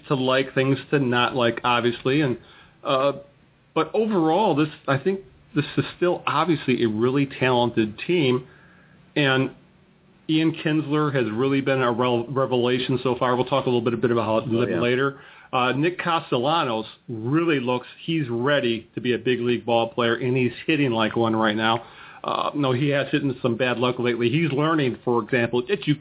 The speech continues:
Speaker 1: can't hit a ball to right center <laughs> on a consistent
Speaker 2: No.
Speaker 1: basis at Comerica Park
Speaker 2: <laughs> No,
Speaker 1: and
Speaker 2: it's a bad
Speaker 1: expect
Speaker 2: idea.
Speaker 1: it to fall, you know, exactly. Uh, and, y-, you know, yeah,
Speaker 2: Let
Speaker 1: the
Speaker 2: me
Speaker 1: offensive show had some issues, but again, I think,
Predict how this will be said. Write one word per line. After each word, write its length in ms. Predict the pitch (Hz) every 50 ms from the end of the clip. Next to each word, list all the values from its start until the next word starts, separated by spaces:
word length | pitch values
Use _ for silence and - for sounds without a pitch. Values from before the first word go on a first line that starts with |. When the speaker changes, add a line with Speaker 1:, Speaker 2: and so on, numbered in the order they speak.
| - -
Speaker 1:
can't 240 | 175 160 151 113 -
hit 140 | 160 151 131
a 40 |
ball 380 | 110 - - 139 139 135 135 135
to 60 | - 123
right 280 | 113 113 131 127 123 127 - -
center 380 | 143 135 127 117 110 101 - - - - -
<laughs> 560 | - - - - 190 151 - 156 170 170 -
on 120 | 214 190 175
a 80 | 170
consistent 400 | 170 165 165 151 185 180 175 -
Speaker 2:
No. 120 | 165 147 131 - - 180 156
Speaker 1:
basis 280 | 165 - - 147 139 - - -
at 220 | 170 160 151 -
Comerica 560 | 160 170 156 165 160 156 156 151 156 151 139
Park 320 | - 196 180 - - 240 -
Speaker 2:
<laughs> 40 | -
No, 80 | - - -
Speaker 1:
and 120 | 180 185 170
Speaker 2:
it's 120 | 156 -
a 20 |
bad 160 | - 110 117 117
Speaker 1:
expect 140 | 104 101
Speaker 2:
idea. 180 | 101 95 92 101
Speaker 1:
it 80 | 95 -
to 80 | 151 151 -
fall, 380 | - 196 208 170 139 123 117 120
you 60 | 127
know, 140 | 123 120 127
exactly. 640 | 135 127 120 - 156 165 175 196 - 147 113 104 101 - - - - - - - - -
Uh, 260 | 139 135 131 127 127 127 - _ _ _ _ _ _ _ _ _ _ _ _ _ _ _ -
and, 540 | 196 196 190 190 185 185 180 170 175 175 - _ _ _ _ _ _ _ _ _ _
y-, 160 | - 240 214 - -
you 80 | - 185
know, 400 | 170 156 147 139 - - - - _ _ _ _ _ _
yeah, 180 | - 202 214 226
Speaker 2:
Let 80 | 185 131
Speaker 1:
the 60 | 147
Speaker 2:
me 80 | - -
Speaker 1:
offensive 420 | 190 208 214 - 208 202 202 175 147 -
show 140 | 196 175 170
had 200 | 156 170 156 160
some 160 | - 139 -
issues, 400 | 170 170 165 165 - 143 139 139 139 -
but 300 | - 139 135 131 - - _ -
again, 360 | - - 254 285 247 - - - -
I 100 | 156 170
think, 280 | - - 165 156 151